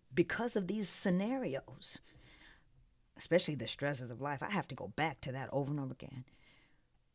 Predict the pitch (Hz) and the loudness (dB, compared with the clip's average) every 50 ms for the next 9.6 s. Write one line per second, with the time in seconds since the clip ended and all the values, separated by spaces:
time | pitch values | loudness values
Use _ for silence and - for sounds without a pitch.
0 | _ - - 156 165 247 349 349 - - 147 - - 127 - - 135 - 175 156 | _ -4 -2 0 0 0 0 -2 0 -2 -2 -2 -2 -4 -6 -4 -4 -4 -2 -4
1 | - - - - - - 131 - - - - - - - - 294 - - - - | -2 -4 -4 -4 -4 -4 -4 -4 -6 -8 -8 -8 -4 -2 -2 -2 -2 -4 -8 -10
2 | - - - - - - _ _ _ _ _ _ _ _ _ _ _ _ _ _ | -10 -10 -10 -14 -14 -16 _ _ _ _ _ _ _ _ _ _ _ _ _ _
3 | _ _ _ _ _ _ _ - - - 170 156 - - 269 269 269 - 240 - | _ _ _ _ _ _ _ -14 -6 -4 -4 -2 -2 0 -2 -2 -2 -2 -6 -6
4 | - 180 170 156 160 175 185 196 240 262 262 - - 254 233 226 208 196 185 175 | -2 -2 0 0 0 0 0 0 0 0 0 -2 -4 -4 -2 0 0 0 0 0
5 | 147 - 156 165 170 160 156 156 147 - - - - 247 240 220 202 180 156 143 | -2 -2 -2 -2 -2 -2 -2 -2 -4 -4 -4 -2 -2 0 0 0 -2 -2 -2 -2
6 | 143 143 143 - - - - 151 143 143 147 156 180 220 247 269 254 - - 214 | -2 -2 -4 -4 -2 -2 -2 -2 -2 -2 -2 0 2 4 4 4 4 2 -2 -4
7 | 190 185 175 - - - - - - 170 151 147 151 - - 170 196 208 208 208 | -2 -4 -4 -4 -6 -8 -8 -4 -2 0 2 2 0 -2 -2 -4 -2 -2 0 0
8 | 190 165 151 143 139 135 135 127 135 135 139 147 143 143 160 202 226 247 240 - | -2 -2 -2 -2 -2 -2 0 0 0 0 0 2 2 2 4 4 4 4 2 0
9 | - 233 214 190 175 170 165 160 160 160 160 156 | -2 -2 -2 -2 0 -2 -2 -2 -2 0 -2 -2